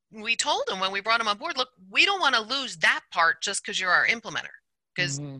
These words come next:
Speaker 1: those are two different values. But I think you have to be, it, it goes back to being clear about what you want, right? Um, and also being clear about the alignment of those values. I think, and, and you have, I,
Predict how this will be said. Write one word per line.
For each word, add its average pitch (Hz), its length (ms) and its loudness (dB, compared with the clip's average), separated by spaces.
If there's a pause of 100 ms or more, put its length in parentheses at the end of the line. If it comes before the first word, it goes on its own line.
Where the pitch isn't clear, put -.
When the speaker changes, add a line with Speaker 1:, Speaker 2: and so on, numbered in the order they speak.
(160)
Speaker 1:
those 190 160 -2
are 185 60 -4
two 190 180 -6
different 170 280 -8
values. 160 420 -2 (460)
But 254 100 4
I 254 80 6
think 392 360 2
you 311 80 0
have 277 300 2
to 269 80 -4
be, 226 320 -4 (160)
it, 214 240 0
it 269 100 -4
goes 294 180 2
back 247 260 4
to 262 80 -4
being 220 160 2
clear 233 240 0
about 208 200 0
what 190 140 0
you 214 100 -6
want, 170 320 0 (240)
right? 185 280 2 (180)
Um, 175 440 -4 (540)
and 202 400 6 (100)
also 220 640 0 (760)
being 214 280 0
clear 233 400 -4
about 190 460 0 (140)
the 202 100 -6
alignment 180 480 -2
of 156 60 -12
those 151 200 -6
values. 143 500 -2 (300)
I 247 80 -2
think, 440 340 -4 (420)
and, 240 180 0
and 240 180 -2
you 330 80 0
have, 311 100 -2
I, 240 180 4